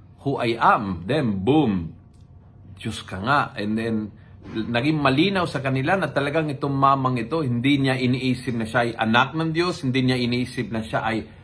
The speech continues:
Mesiyas o propeta, kundi totally ibang level. Iniisip niya na siya ay Diyos. And so, they try to kill him.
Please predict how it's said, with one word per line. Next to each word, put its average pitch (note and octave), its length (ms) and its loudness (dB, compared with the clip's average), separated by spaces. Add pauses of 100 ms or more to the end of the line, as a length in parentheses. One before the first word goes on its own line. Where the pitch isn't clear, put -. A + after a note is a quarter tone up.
(120)
Mesiyas E3 800 2
o A2 100 -4
propeta, B2 720 0 (240)
kundi D#3 400 0 (320)
totally F#3 480 2
ibang C#3+ 320 4
level. C#3 580 2
Iniisip D3+ 640 0
niya D#3+ 160 0
na E3+ 160 -2
siya D#3+ 240 0
ay E3+ 240 2
Diyos. D#3 640 0 (560)
And B2+ 240 -4
so, D#3 320 4
they D#3 160 2
try C3+ 240 2
to - 160 -8
kill G#2 240 -4
him. E2 340 -10